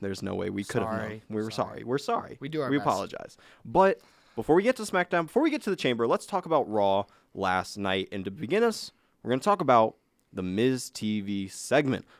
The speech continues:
Speaker 1: Of course, Miz hosted Seth Rollins, who came out in,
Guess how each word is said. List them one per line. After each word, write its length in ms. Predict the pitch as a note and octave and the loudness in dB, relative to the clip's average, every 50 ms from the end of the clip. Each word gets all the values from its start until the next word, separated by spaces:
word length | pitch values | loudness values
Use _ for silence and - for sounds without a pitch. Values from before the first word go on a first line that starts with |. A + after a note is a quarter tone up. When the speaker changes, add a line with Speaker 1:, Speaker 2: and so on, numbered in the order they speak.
| _ _ | _ _
Speaker 1:
Of 160 | - F#2 - | -16 -16 -14
course, 340 | - - G#2 G#2 G#2 G2 - - - _ _ _ _ | -4 -2 0 0 0 -2 -6 -16 -20 _ _ _ _
Miz 340 | F2 F#2 G2+ G#2 G#2 G2+ G2 | -8 -4 -2 -2 -2 -2 -6
hosted 560 | - - A2+ G#2+ A2 - - - A2+ G#2+ G2+ - _ _ | -4 0 0 0 0 0 -2 -2 -2 -2 -2 -6 _ _
Seth 480 | - - - - G#2 G#2 G#2 - - _ _ _ _ _ _ _ _ _ | -18 -16 -2 2 2 2 2 0 -6 _ _ _ _ _ _ _ _ _
Rollins, 800 | - - F2 F#2 G2+ C3 C#3+ D3 D3+ D3 D3 D3+ D#3 D3 - - _ | -14 -8 0 6 6 8 8 8 6 4 4 2 0 -4 -8 -8 _
who 100 | A2+ G#2+ | -6 -6
came 280 | - - A#2+ G#2+ A2 | -4 -2 -2 0 0
out 200 | G#2+ G#2 G#2 - - | 0 0 0 -2 -4
in, 360 | G#2+ G#2 G2+ G2+ G2 G2+ | -4 -4 -4 -4 -4 -6